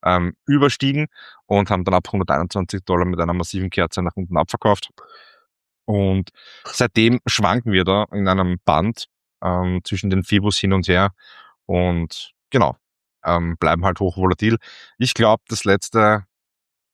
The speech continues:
äh, Wörtchen ist noch nicht gesprochen in diesem Volatilitätskampf. Ähm, ich denke nicht, dass wir da schon in sicheren Gewässern sind und wieder ansteigen. Ähm, auch wenn die siebzig Dollar derzeit gehalten haben,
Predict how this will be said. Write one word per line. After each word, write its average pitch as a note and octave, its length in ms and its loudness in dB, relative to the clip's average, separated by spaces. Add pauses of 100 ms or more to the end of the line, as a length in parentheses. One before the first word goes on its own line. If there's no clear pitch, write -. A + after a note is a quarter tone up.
(400)
äh, - 100 -4
Wörtchen G2 760 2
ist G2+ 140 -4
noch A2+ 80 0
nicht G#2 160 -4
gesprochen G2+ 560 -2
in A#2 80 -2
diesem G#2+ 420 -2
Volatilitätskampf. G#2+ 1120 0
Ähm, G2 220 -2
ich - 140 -10
denke G2 260 0
nicht, G#2 320 -2
dass G#2+ 140 -4
wir G#2 60 -2
da F#2 180 2
schon G2 160 -2
in F#2+ 80 -2
sicheren G2 340 -4
Gewässern F2 380 -2
sind G#2 200 -4
und G2+ 140 0
wieder F#2 160 0
ansteigen. F#2 520 -2 (800)
Ähm, G#2 260 0
auch A2 160 2
wenn A#2+ 80 0
die A#2 80 -2
siebzig C3 320 -6
Dollar A#2 340 4 (280)
derzeit - 280 0
gehalten G#2+ 500 0
haben, A2+ 420 2